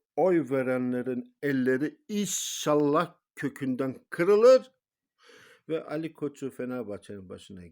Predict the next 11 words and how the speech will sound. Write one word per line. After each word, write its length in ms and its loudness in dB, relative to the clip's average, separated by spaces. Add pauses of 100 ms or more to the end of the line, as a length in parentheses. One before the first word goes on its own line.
(160)
getiren 600 -10 (500)
siz 340 -10 (100)
orospu 400 -8
çocuklarının 580 -8
amına 520 -10
koyayım. 380 -8 (760)
Ve 160 4
o 300 -2
Ali 240 0
Koç 300 -6
da 140 -6